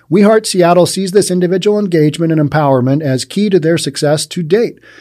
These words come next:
Success, which includes clearing more than three hundred thousand pounds of trash. And if you go to their website, mm, at the top, it'll show how many people that they've kinda helped out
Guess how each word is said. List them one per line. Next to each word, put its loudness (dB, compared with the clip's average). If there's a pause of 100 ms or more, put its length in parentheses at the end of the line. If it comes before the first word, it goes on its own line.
(160)
Success, -2
which -2
includes 0
clearing 2
more 4
than -2
three -4
hundred 0
thousand 0
pounds 2
of -2
trash. -2
And -2
if -4
you -6
go 2
to 2
their 0
website, -2
mm, -8 (320)
at -16
the -2
top, -2 (320)
it'll 2
show 2
how 2
many 0
people -2
that -6
they've 2
kinda -2
helped -2
out 0